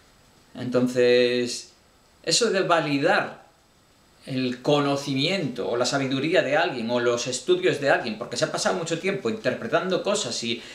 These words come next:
y, e investigando y tal y cual, mm, pero si, pa-, si, si eres científico,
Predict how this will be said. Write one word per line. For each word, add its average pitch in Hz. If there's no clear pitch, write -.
y, 131
e 127
investigando 131
y -
tal 156
y 170
cual, 196
mm, 120
pero 120
si, 123
pa-, 113
si, 123
si 117
eres -
científico, 180